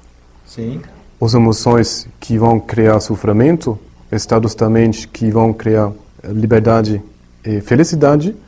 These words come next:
Speaker 2: para entender como lidar com as emoções que criam, ah, sofrimento, e de realmente conectar isso com nossa percepção através da meditação,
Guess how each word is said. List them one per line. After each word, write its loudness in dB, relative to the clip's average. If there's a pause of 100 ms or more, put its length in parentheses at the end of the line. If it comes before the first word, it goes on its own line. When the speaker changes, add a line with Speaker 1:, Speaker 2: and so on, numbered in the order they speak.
(640)
Speaker 2:
para 2
entender 2 (280)
como 4
lidar 2
com -2
as -8 (120)
emoções 0
que -4
criam, 2 (320)
ah, -4
sofrimento, 0 (600)
e 4
de 2
realmente 4
conectar 2
isso 0
com -2
nossa 0 (160)
percepção 0
através 0
da -6
meditação, -2